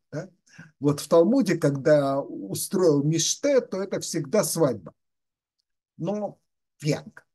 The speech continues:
А в книге Эстер слово миште, да, которое все переводчики, включая меня, кстати, переводят словом пир, потому что, ну, писать слово «пьянка» у меня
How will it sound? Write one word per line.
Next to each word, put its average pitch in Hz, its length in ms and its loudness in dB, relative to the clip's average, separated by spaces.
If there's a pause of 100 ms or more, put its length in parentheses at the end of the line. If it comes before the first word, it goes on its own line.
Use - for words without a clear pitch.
(540)
А 147 220 4
в - 100 -12
книге 180 460 4
Эстер 311 680 2
слово 208 360 -2
миште, 185 960 0 (160)
да, 147 840 -2
которое 156 440 2
все 156 260 0
переводчики, 135 1040 -4
включая 110 400 -6
меня, 98 280 -8
кстати, - 260 -16 (600)
переводят 151 480 4
словом 151 400 -2
пир, 262 320 0
потому 120 420 -12
что, - 320 -6
ну, 147 140 -2
писать 147 420 -2
слово 151 320 0
«пьянка» 208 500 -2
у 147 100 0
меня 147 720 -4